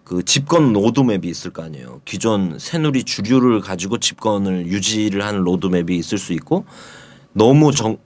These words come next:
국민의 반발이 심하니까 플랜 B, 새누리 색이 덜한 사람의, 어, 중도 보수 이미지의 플랜 B가 또 있을 수 있는 거잖아요. 근데 백성학 한 사람만 있어도 그 그림이 나오는 거예요, 지금. 이 인물군을 모아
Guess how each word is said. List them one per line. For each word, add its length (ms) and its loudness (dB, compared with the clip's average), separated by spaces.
국민의 420 4
반발이 520 0
심하니까 580 -4
플랜 340 2
B, 240 -6
새누리 400 2
색이 280 -6
덜한 360 2
사람의, 460 -4
어, 200 0
중도 380 4
보수 500 2
이미지의 960 -2
플랜 340 2
B가 340 2
또 120 2
있을 220 2
수 120 -6
있는 180 -2
거잖아요. 300 -12
근데 140 0
백성학 560 0
한 100 -2
사람만 400 0
있어도 420 -4
그 140 2
그림이 340 2
나오는 340 -2
거예요, 160 -4
지금. 340 -16
이 240 -2
인물군을 500 2
모아 380 0